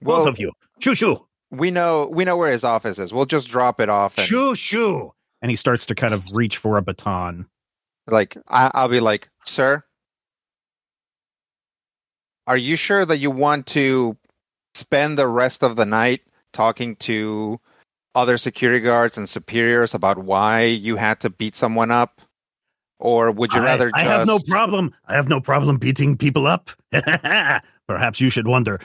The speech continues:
Speaker 1: would you like to spend a night in jail with bruises on your head?
Speaker 2: I don't think that would happen. But here's what,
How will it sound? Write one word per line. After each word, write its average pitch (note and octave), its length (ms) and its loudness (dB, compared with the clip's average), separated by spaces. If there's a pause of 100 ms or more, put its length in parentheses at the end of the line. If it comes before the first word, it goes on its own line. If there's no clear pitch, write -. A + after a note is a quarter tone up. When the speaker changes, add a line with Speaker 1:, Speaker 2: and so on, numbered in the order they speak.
(120)
Speaker 1:
would G2+ 180 0
you G2+ 60 -2
like G2+ 180 -4
to A#2 80 -2
spend G#2+ 240 -6
a G#2 60 -4
night G#2+ 220 -2
in G#2+ 100 -4
jail C3 420 2 (120)
with A#2 160 -2
bruises F3+ 360 0
on D3+ 140 0
your A#2 140 -2
head? G#3 420 0 (1500)
Speaker 2:
I A2+ 480 0 (240)
don't D#3+ 280 2
think C3+ 360 0
that A2+ 240 2
would G2 160 -2
happen. F2 560 -6 (160)
But A2 280 0
here's F3 320 0
what, D3 260 4